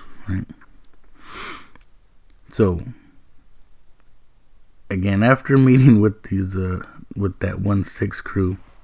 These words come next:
I really got the itch. I was like, "Man, these, these toys are,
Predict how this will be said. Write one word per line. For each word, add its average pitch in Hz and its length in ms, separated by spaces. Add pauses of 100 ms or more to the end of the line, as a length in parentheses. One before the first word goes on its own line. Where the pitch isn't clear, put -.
(1600)
I 98 80
really 110 960
got 98 320
the 92 220
itch. - 400 (680)
I 98 120
was 92 240
like, 90 160
"Man, 101 480 (1500)
these, 98 320
these 98 340
toys 95 480
are, 85 160